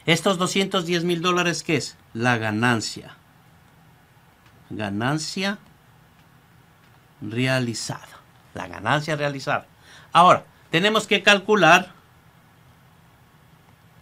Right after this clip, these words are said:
del boot. Del boot que se ha recibido.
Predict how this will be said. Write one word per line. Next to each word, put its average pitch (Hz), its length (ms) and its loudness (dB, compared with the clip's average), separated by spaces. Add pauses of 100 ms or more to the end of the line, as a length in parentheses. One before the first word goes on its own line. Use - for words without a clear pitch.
(280)
del 143 240 2
boot. 214 420 2 (1160)
Del 170 240 2
boot 254 240 -2
que 226 160 0
se 208 160 2
ha 190 100 4
recibido. 135 600 -6